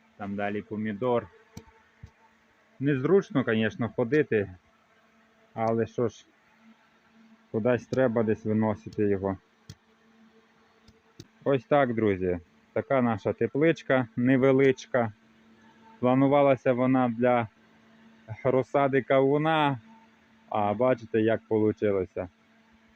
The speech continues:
Получилося, що кавуна тут всього чотири касети стоїть, а далі все засаджено огірком. Ну, я вам казав, що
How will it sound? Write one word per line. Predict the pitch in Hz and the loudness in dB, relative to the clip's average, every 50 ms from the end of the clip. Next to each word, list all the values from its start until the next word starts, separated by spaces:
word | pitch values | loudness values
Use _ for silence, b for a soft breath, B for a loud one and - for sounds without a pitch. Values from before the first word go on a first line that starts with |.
| _ _ _ _ _ _ _ _ _ _ _ - 107 101 - - | _ _ _ _ _ _ _ _ _ _ _ -10 -8 -8 -4 -2
Получилося, | 117 120 127 123 - 156 156 143 135 110 - 135 | 0 2 2 2 2 2 2 2 2 2 0 -2
що | 113 - - 120 120 113 113 117 - - 107 B B B B B _ _ _ _ - - | -2 -2 0 0 2 2 2 0 -2 -6 -14 B B B B B _ _ _ _ -10 -4
кавуна | - 131 131 151 147 143 147 147 139 123 | -2 0 0 0 0 2 2 0 0 0
тут | 135 127 117 | -2 -2 -2
всього | 127 120 - - 139 139 | -2 -2 0 0 0 0
чотири | 131 - - - 147 139 135 127 | -2 -4 -4 -2 0 0 0 0
касети | - 135 123 113 - 151 139 120 131 | 0 -2 -2 -2 -2 -2 -2 -2 -4
стоїть, | 113 - - 120 107 104 101 101 92 - - - _ _ _ _ _ _ _ _ _ _ _ | -4 -4 -2 -2 0 0 -2 -4 -6 -8 -14 -20 _ _ _ _ _ _ _ _ _ _ _
а | - 101 | -6 -4
далі | 98 104 123 123 123 127 117 | -2 0 0 0 2 0 0
все | 107 - 123 113 | 0 0 -2 -2
засаджено | 104 107 101 104 123 120 113 107 113 110 107 107 107 - 110 | 0 -2 -4 -2 -2 -2 0 0 -2 -2 -2 -2 -4 -2 -2
огірком. | 113 104 101 107 104 98 - - 101 98 92 90 90 82 - _ _ _ _ _ _ _ - - - _ _ _ _ _ _ _ 226 220 _ 226 226 226 226 220 220 226 220 220 226 - _ _ - _ _ _ _ _ _ _ _ _ _ _ | -2 -2 -2 -2 -4 -4 -4 -4 -2 -2 -2 -4 -6 -10 -16 _ _ _ _ _ _ _ -20 -20 -20 _ _ _ _ _ _ _ _ _ _ _ _ _ _ _ _ _ _ _ -20 -20 _ _ -20 _ _ _ _ _ _ _ _ _ _ _
Ну, | - 147 151 156 151 | -6 -4 -2 0 2
я | 147 143 143 | 2 2 2
вам | 143 147 143 139 | 4 2 2 2
казав, | 123 - 143 135 131 151 151 143 127 | 0 0 -2 0 2 2 2 2 2
що | - - 123 117 113 107 | 0 0 0 2 2 0